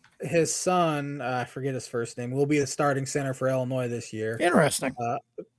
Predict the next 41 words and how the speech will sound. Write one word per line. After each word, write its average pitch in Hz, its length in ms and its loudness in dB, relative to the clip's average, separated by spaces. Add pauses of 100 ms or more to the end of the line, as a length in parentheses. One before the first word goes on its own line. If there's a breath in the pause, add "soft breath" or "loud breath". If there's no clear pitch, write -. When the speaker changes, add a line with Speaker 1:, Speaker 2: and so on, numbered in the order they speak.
(120)
Speaker 1:
committed 165 300 8
to 120 40 -4
play 127 200 -2
for 120 140 -4
Lovie. 110 440 -2
Kinda 123 180 0
makes 113 260 -4
sense. 104 300 -8 (100)
Speaker 2:
Oh, 170 260 8
yeah, 147 240 10
Speaker 1:
And, 127 60 4 (120)
Speaker 2:
yeah. 151 200 6 (120)
Speaker 1:
and, 156 240 2 (100)
and 175 140 4
then 175 100 10
he 170 120 10
has 160 160 10
another 156 280 4
son 143 220 2
linebacker 123 560 -2
who's 110 140 -6
at 107 120 -2
Illinois 101 360 -6
as 101 160 -12
well, 123 260 -8
committed 113 260 -2
to 160 60 4
play 208 120 6
Speaker 2:
Ah. 254 40 6
Speaker 1:
for 90 140 -4
Lovie, 90 320 -10 (200)
which - 180 -14
makes 185 360 6
Speaker 2:
Jeez, - 40 -14
well, 190 180 12
Olin's 156 520 12
a 165 160 12
fine 175 280 10
Illini 254 340 10
fan. 160 340 2
Speaker 1:
Yeah. - 640 -14